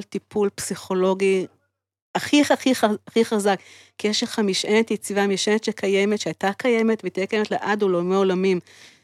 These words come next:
וזה אני אומרת לאנשים, קשה לי לדבר על אנשים שלא מאמינים, לכן באמת, קודם כל אני באמת מעבירה שיחות בפני קהל ש-, שכן, אה, הולך יד ביד עם השם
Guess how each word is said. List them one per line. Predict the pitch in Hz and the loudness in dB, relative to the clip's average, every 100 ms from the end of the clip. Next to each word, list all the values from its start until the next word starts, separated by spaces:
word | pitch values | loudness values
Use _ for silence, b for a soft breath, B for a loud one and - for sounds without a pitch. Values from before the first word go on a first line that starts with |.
| b _ | b _
וזה | 170 175 190 | -8 -4 0
אני | 233 | 0
אומרת | 220 214 220 | 0 0 -2
לאנשים, | 214 196 226 214 - | -2 -4 -4 -8 -10
קשה | - 175 208 | -8 -4 -2
לי | 214 | 0
לדבר | 196 190 | 0 -2
על | 190 | -2
אנשים | 185 - | -2 -6
שלא | 190 180 | -6 -4
מאמינים, | 185 180 175 180 180 | -2 -2 0 -2 -2
לכן | 160 - | -4 -6
באמת, | 185 185 - - | -6 -6 -10 -14
קודם | - 185 | -8 -4
כל | |
אני | 190 | -4
באמת | 180 - - | -4 -8 -8
מעבירה | 175 165 180 | -6 -4 -6
שיחות | 180 185 180 175 | -6 -8 -8 -8
בפני | - 185 175 | -8 -6 -4
קהל | 175 165 175 | -2 -2 -2
ש-, | 180 190 180 175 165 160 160 156 _ _ _ - | -2 -2 -2 0 -2 -2 -6 -10 _ _ _ -12
שכן, | 180 - 190 190 | -10 -4 -2 0
אה, | 185 175 - | -2 -2 -4
הולך | 185 190 190 | 0 2 4
יד | 185 | 2
ביד | 180 175 | 4 2
עם | 175 175 | 0 -2
השם | 160 180 180 | -2 -4 -4